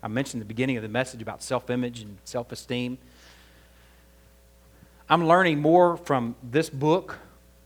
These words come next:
that that's not my job to develop self-image and self-esteem in my children. My job is to develop God image and Christ esteem.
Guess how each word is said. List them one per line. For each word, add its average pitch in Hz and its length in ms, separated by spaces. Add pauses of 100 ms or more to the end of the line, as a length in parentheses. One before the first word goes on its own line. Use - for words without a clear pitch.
(560)
that 131 140
that's 151 180
not 170 140
my 139 160
job 117 480 (180)
to 135 100
develop 110 440
self-image 107 640
and 98 100
self-esteem 104 640
in 95 80
my 95 80
children. 98 380 (1400)
My 135 120
job 143 280
is 117 80
to - 140
develop 107 420 (920)
God 120 300
image 92 480 (640)
and 101 100
Christ 113 460
esteem. 101 400